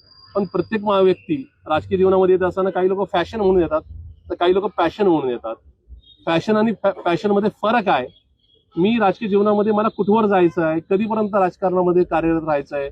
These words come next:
कुणासाठी कार्यरत राहायचं आहे, काय प्रश्न घेऊन मला पुढं या ठिकाणी नका या ठिकाणी लोकांची सेवा करायची आहे,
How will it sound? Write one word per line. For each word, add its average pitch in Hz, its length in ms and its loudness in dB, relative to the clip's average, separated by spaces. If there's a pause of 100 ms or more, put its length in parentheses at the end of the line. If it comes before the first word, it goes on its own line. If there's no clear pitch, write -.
(420)
कुणासाठी 208 400 0
कार्यरत 185 380 2
राहायचं 151 300 -4
आहे, 170 80 0
काय 196 320 0
प्रश्न 202 320 -4
घेऊन 185 140 2
मला 185 180 2
पुढं 180 320 2 (440)
या 170 80 2
ठिकाणी 175 320 4
नका 175 260 0
या 175 120 2
ठिकाणी 175 360 2
लोकांची 170 320 -2
सेवा 175 280 -2
करायची 156 420 -10
आहे, - 60 -8